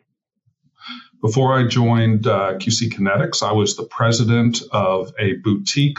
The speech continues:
pet food franchise based in Cincinnati, Ohio called Pet Wants. Uh, I've been a bit of a, uh, a long-time franchise executive,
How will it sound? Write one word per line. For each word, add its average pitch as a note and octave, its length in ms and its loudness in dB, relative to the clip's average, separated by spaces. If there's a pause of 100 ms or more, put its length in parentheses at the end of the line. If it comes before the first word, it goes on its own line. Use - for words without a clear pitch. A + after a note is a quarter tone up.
pet - 300 -4
food G2 340 0
franchise F#2+ 800 -2
based G#2 380 -4
in G2 160 0
Cincinnati, G2+ 760 0
Ohio F#2+ 640 0
called - 380 -8
Pet - 300 -8
Wants. - 600 -6 (380)
Uh, F2 240 -2
I've A2+ 160 0
been A#2 220 2
a - 20 0
bit B2+ 240 0
of A#2 160 0
a, A2 40 -2
uh, F2 920 -4 (420)
a F#2 220 0
long-time A2+ 1040 2
franchise G#2+ 800 0
executive, A#2 800 0